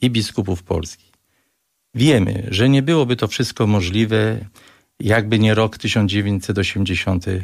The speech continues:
Solidarność. Jako Stowarzyszenie Katolików Świeckich działalność akcji oparta jest o struktury Kościoła charakteryzującego się ścisłą współpracą z hierarchią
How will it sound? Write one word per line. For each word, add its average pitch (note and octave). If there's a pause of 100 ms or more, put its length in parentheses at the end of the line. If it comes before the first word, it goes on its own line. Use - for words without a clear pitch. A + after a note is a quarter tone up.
(120)
Solidarność. F2+ (920)
Jako A2
Stowarzyszenie G#2+
Katolików A#2
Świeckich A#2+
działalność B2
akcji A#2+
oparta B2+
jest A#2+
o G2+
struktury C3
Kościoła G#2+
charakteryzującego B2
się A#2+ (380)
ścisłą F3+
współpracą A#2
z A2
hierarchią G2+